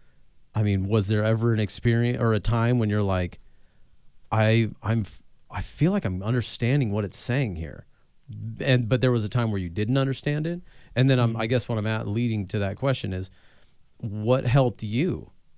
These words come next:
Speaker 1: like, begin to understand how to read and, and interpret the Bible and,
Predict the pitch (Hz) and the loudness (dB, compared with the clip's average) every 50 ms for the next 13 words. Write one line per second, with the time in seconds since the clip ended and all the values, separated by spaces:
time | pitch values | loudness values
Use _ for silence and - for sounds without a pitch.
0 | _ - 117 113 107 - - - 107 113 104 101 110 120 113 113 110 101 - 120 | _ -6 -4 -2 -2 -2 -4 -2 -2 -2 -2 0 2 2 2 2 0 0 -2 -4
1 | 110 - 117 117 117 113 107 107 - - - - - 117 113 110 110 107 104 101 | -4 -2 -2 0 0 0 0 -2 -4 -6 -8 -6 -4 -2 0 0 0 0 -2 -2
2 | 101 - - 113 110 107 104 95 95 104 113 113 113 110 101 101 101 101 - - | -4 -2 0 0 0 0 -2 -2 -2 -2 0 0 0 0 -2 -2 -4 -6 -6 -6
3 | 110 104 101 98 95 90 - - - 120 - - 113 104 92 - 95 90 107 101 | -6 -4 -4 -4 -6 -8 -8 -6 -4 -4 -4 -2 -4 -6 -4 -6 -8 -6 -4 -2
4 | 104 104 101 101 104 101 98 98 98 95 | -2 -2 -2 -2 -2 -4 -4 -6 -8 -10